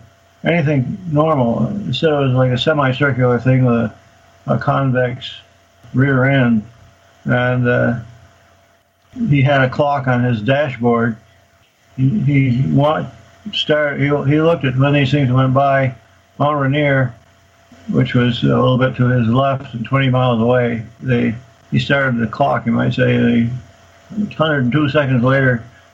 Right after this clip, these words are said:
they were going past Mount Adams. That calculated out to seventeen hundred miles an hour. So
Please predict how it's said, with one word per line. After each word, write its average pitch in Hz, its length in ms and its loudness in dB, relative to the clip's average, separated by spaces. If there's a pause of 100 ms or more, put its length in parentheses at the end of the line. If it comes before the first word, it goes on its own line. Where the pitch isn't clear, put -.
(300)
they 131 140 2
were 123 240 2
going 135 320 2
past 135 300 0
Mount 127 240 0
Adams. 127 500 0 (440)
That 147 200 -2
calculated 131 460 0
out 127 160 0
to 127 100 0
seventeen 139 460 0
hundred 131 240 2
miles 127 320 2
an 120 80 2
hour. 120 340 0 (1300)
So 123 400 0